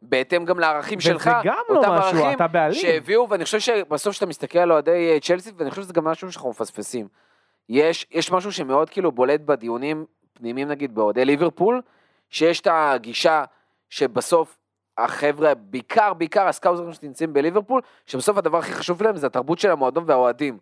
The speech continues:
Speaker 1: אנחנו, לפני כל בעלים שיגיע, וכל מנהל שיגיע, וכל מאמן שיגיע. וא', ב', לדוגמה, בכל מיני מועדונים, זה להביא את החבר'ה הצעירים, ולטווח ארוך, לא אכפת לי איזה מאמן יגיע, הוא יצטרך להתמודד עם הדבר הזה.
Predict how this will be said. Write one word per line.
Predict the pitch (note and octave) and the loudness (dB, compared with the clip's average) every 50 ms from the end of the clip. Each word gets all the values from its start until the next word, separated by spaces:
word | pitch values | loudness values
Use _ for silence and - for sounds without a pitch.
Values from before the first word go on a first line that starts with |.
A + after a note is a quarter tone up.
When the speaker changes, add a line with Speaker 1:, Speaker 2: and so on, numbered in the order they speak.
| _ _ _ _ _ _ _ _ _ _ _ _ | _ _ _ _ _ _ _ _ _ _ _ _
Speaker 1:
אנחנו, | D#3+ E3 F3+ F#3+ G3+ A3+ A#3 - - A#3 B3 C4+ C#4+ C#4 - - | 0 2 2 2 0 0 -2 -2 -2 0 2 2 2 2 0 -4
לפני | D3 D#3 - - A#3+ A#3 - | -10 -10 -6 -4 -4 -2 2
כל | - C4 C#4 B3+ | 2 2 2 2
בעלים | A#3+ B3 A#3+ A#3+ A#3 | 0 -2 0 -2 -4
שיגיע, | G#3+ - A3+ A3 G#3 F#3+ A3+ A#3+ A#3+ G#3 | -2 0 0 0 2 2 2 0 2 0
וכל | G3 - A3 A#3 | 0 0 0 0
מנהל | A#3 A#3+ A#3+ A#3 | 0 -2 -4 -4
שיגיע, | A3 - A3+ A3+ G#3 A#3+ A#3+ | 0 0 0 2 2 2 0
וכל | G3 F3 - G3+ | 0 2 0 0
מאמן | F#3+ F#3 F3+ F3 E3+ E3 | 2 2 -2 -2 -4 -8
שיגיע. | - - D#3+ C#3+ B2+ A2+ B2+ B2+ B2+ - _ _ _ _ _ _ | -2 0 0 0 0 0 0 -2 -2 -2 _ _ _ _ _ _
וא', | _ - D#3+ F3+ G3+ G3+ F#3 D#3 C3+ | _ 2 2 2 4 0 -2 -2 0
ב', | D#3 | 0
לדוגמה, | G3+ G3+ F3+ F#3+ D#3+ D3+ D#3 F#3 | 0 0 0 -4 -4 0 -2 -2
בכל | F#3 E3+ - G3 | -2 0 -2 -2
מיני | G3+ G#3 G#3+ | -2 -2 -2
מועדונים, | G#3+ G#3 G#3 F#3+ G#3 A#3 C#4 D4 C4 | 0 0 0 0 0 0 0 -2 -2
זה | G#3 G3+ G3+ E3+ D3 - _ _ _ _ - | 0 2 2 2 0 -2 _ _ _ _ 0
להביא | B2+ C3+ C#3 E3+ G3 | 0 0 0 -2 -4
את | - | -2
החבר'ה | E3 - - E3 D#3 E3+ F3 | -4 -2 -2 -2 0 0 0
הצעירים, | E3 - - D3+ C#3 C3 C3 B2+ B2+ A#2+ B2 F#2+ - | 0 0 -2 -2 0 0 0 0 -2 -4 -10 -10 -8
ולטווח | A#2+ B2+ C3 C3 - C3+ D3+ D#3 D3+ D3 | -4 -2 -2 -4 0 0 0 0 2 -2
ארוך, | D#3+ D3 D3+ D#3+ D3+ - _ _ _ _ _ _ - | 0 0 0 0 0 -4 _ _ _ _ _ _ -2
לא | F3 | -2
אכפת | - - - - A3 G#3 | -2 0 0 -2 -2 0
לי | G#3+ | -2
איזה | G3+ F3 F3+ F3 | -4 -4 -4 -2
מאמן | E3+ E3 E3 E3+ E3+ E3 | -2 -2 -2 -2 -4 -4
יגיע, | D#3 C#3+ C#3 C3+ | -2 0 0 0
הוא | A#2 D3+ G3 | 2 2 0
יצטרך | G#3 - F#3 - | 0 -2 -6 -8
להתמודד | G3+ F3 F3 F3 F3 | -8 -4 -4 -4 -4
עם | E3+ E3+ | -2 -2
הדבר | D#3+ C#3+ C#3 C3+ C#3 C3 B2+ | 0 0 2 2 0 0 0
הזה. | B2+ A#2 A2+ | -4 -6 -8